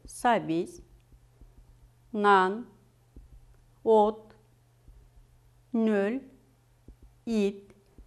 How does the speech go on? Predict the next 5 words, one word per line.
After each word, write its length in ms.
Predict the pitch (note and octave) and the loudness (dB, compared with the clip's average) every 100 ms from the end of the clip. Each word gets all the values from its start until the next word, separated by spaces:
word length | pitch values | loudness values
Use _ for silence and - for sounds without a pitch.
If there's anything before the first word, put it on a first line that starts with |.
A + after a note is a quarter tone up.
| _ _ _ _ | _ _ _ _
машина 680 | G3 F#3 - - C4+ C4 C4 C4 - - | -4 -2 -4 -4 -4 -2 -4 -8 -18 -6
бар. 320 | D#3+ D3+ F3+ - - - _ _ - - - _ - _ _ _ - _ - | -4 -4 -8 -20 -20 -20 _ _ -20 -20 -20 _ -20 _ _ _ -20 _ -4
Ушул 340 | A3 A3+ E4+ | -2 2 0
сөздөрдүн 720 | F4 D#4 C#4+ C#4 A#3+ A3 G3+ G3+ | 2 0 2 2 2 2 0 0
астындагы 580 | B3 - A#3+ G3+ E3 | 0 -4 0 2 2